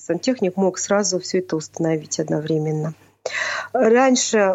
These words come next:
у меня постоянно были засоры. У меня такая сложная раковина, из двух состоит, и в этих трубочках везде собиралось, э, и жир собирался, отходы.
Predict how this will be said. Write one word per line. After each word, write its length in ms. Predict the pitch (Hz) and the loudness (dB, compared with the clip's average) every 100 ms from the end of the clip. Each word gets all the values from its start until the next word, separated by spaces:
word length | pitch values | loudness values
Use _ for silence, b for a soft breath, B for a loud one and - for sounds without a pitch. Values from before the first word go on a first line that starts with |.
| - | 0
у 60 | 208 | 2
меня 240 | 202 202 | 4 4
постоянно 600 | 202 208 247 240 208 190 | 0 -2 2 4 4 2
были 280 | 175 196 180 | 0 -2 -2
засоры. 720 | 175 185 - 277 339 320 269 - | -2 -2 -2 0 2 2 0 0
У 80 | 202 | 0
меня 320 | 196 190 117 | 2 0 -2
такая 300 | 202 190 180 | -4 0 0
сложная 520 | 180 214 202 185 180 | 2 2 2 2 2
раковина, 480 | 214 359 311 240 196 | 2 0 0 2 2
из 100 | 175 | 0
двух 240 | 180 294 - | 0 -2 0
состоит, 600 | 240 - 233 226 226 180 | -4 -2 0 2 0 0
и 60 | |
в 40 | 170 | -2
этих 240 | - - | -4 -6
трубочках 560 | - 247 220 214 - 165 | 0 2 2 0 -8 -6
везде 340 | 175 160 190 B B B B | -4 -2 -2 B B B B
собиралось, 960 | - - 165 202 202 208 254 254 247 - | -2 0 2 4 4 4 4 2 0 -2
э, 420 | 226 180 170 165 | -2 -2 -2 -2
и 20 | |
жир 280 | 160 208 254 | -2 0 0
собирался, 640 | - 220 220 214 202 - | -2 -4 -2 0 -2 -4
отходы. 440 | 165 - 233 202 | -8 0 0 0